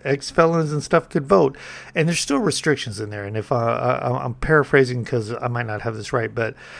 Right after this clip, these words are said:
I believe, like, sex offenders and stuff still can't vote regardless, right? So there are some people that just can't, and I'm not even gonna say I'm against that, you know what I mean?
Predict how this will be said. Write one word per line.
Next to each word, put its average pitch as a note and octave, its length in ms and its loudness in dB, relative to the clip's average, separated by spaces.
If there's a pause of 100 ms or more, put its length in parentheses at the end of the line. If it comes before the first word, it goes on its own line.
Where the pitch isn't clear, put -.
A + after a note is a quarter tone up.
(200)
I C3 80 -2
believe, C3 260 6
like, A2+ 200 0
sex - 400 -2
offenders G#2+ 460 -2
and G#2 100 -4
stuff G#2+ 260 -2
still C3 280 4
can't A2 260 0
vote A2 220 0
regardless, F#2+ 600 -2
right? A2 240 -2
So - 160 6
there D3 160 10
are F3 180 8
some C#3 300 2
people A#2+ 340 -2
that G#2 100 -4
just G2+ 240 -6
can't, F#2+ 320 -10 (480)
and C#3 100 0
I'm C3+ 120 4
not C3+ 160 6
even C3 140 4
gonna B2 140 4
say B2+ 220 0
I'm A#2+ 360 0 (360)
against A#2+ 460 2
that, - 180 -8 (100)
you C3 140 0
know C3+ 100 6
what C3+ 100 8
I C3 60 6
mean? C3 360 2